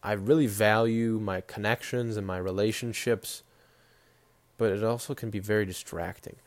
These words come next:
So following people that really inspire you and you want to see in your feed, make sure that those people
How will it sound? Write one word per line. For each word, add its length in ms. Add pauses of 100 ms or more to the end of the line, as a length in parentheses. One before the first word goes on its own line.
(280)
So 160
following 840
people 800 (100)
that 380
really 180
inspire 520
you 200
and 120
you 300
want 200
to 100
see 500 (400)
in 160
your 100
feed, 480 (600)
make 240
sure 180
that 120
those 180
people 500